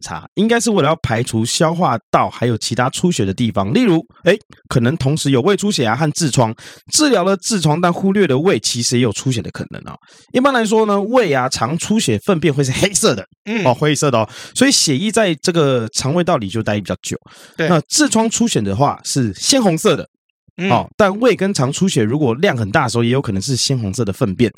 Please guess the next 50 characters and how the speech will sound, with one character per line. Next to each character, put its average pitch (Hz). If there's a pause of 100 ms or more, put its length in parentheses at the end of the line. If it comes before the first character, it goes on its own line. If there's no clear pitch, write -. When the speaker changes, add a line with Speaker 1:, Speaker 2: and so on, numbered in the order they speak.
(140)
Speaker 2:
嗯。 175
Speaker 1:
这 349
个 -
时 254
候 226
就 247
有 160
生 196
命 202
危 135
险 135
啦， 104
各 123
位。 120 (320)
Speaker 2:
啊。 139
Speaker 1:
应 285
该 277
是 254
为 262
了 175
这 202
个 185
原 131
因 170
才 135
会， 180 (340)
才 -
会 165 (100)
去 170
额 120
外 165
要 147
抽 160
血 98 (300)
验 156
这 127
个 117
H 120
B 123
血 113
红 92
素、 117 (100)
H 131
C 165
T 175
血、 120 (420)
<laughs> 415
比 143
溶 123
等 110